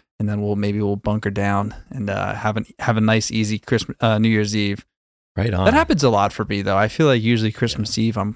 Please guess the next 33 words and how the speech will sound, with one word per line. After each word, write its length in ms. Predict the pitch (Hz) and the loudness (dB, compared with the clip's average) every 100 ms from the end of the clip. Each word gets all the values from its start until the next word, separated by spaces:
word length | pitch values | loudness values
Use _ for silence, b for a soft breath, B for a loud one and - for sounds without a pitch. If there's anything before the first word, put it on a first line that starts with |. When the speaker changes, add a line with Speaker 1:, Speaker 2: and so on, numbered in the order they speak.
| - | -4
Speaker 1:
I'm, 300 | 107 104 - _ - | -4 -4 -12 _ -6
I'm 80 | 104 | -4
spent 260 | - 113 - - | -2 -2 -2 -2
at 120 | 110 | 0
home 220 | 113 107 | 2 2
with 140 | 110 | 0
the 60 | 110 | -4
fam, 460 | - 110 107 110 - | -4 -2 0 0 -2
with 120 | 123 117 | -6 -6
the 60 | |
parents, 500 | 110 113 110 110 - | -2 0 2 0 -2
and 80 | 113 | -2
Speaker 2:
Yeah. 60 | 107 | -2
Speaker 1:
not 160 | 104 - | -2 0
doing 240 | 110 107 | 0 2
much. 380 | 107 113 - - _ _ - | 2 0 -4 -10 _ _ 2
Speaker 2:
Well, 100 | 220 | 4
like, 160 | 208 - | 4 2
g-, 120 | 208 | 2
going 340 | 170 240 262 | 4 4 4
out 240 | 131 147 - | 4 2 2
and 120 | 120 | 0
things 220 | 139 127 | 0 2
like 160 | 110 101 | 0 0
that, 320 | 92 98 - | 0 0 0
like, 180 | 90 - - | -4 -4 -4
I, 340 | 123 151 160 147 | 0 0 0 -2
I 140 | - 127 | -2 -2
can 180 | 180 165 | -2 -4
be 120 | 156 | -4
convinced 760 | - 92 82 87 82 - - - | -2 -2 0 -2 -2 -6 -12 -6
to 120 | 80 | -6
do 540 | 80 82 78 76 82 | -2 0 0 -2 -6